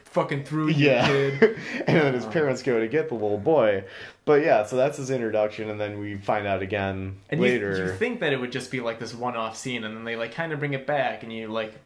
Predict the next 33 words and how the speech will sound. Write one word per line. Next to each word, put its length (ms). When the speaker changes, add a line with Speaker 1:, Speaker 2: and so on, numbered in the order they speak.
Speaker 1:
Bill, 340
like, 280
runs 300
into 160
him 140
again, 840
Speaker 2:
Yeah. 40
Speaker 1:
like, 200
at 100
his 140
old 180
house, 480
and 140
it, 80
Speaker 2:
Like, 100
Speaker 1:
it's 100
Speaker 2:
I 60
Speaker 1:
kinda 140
well 180
done. 400
Speaker 2:
I, 60
I 180
like, 420
I 120
like 320
that 320
arc. 360
I 80
thought 180
that 120
was 180
great, 480
but 480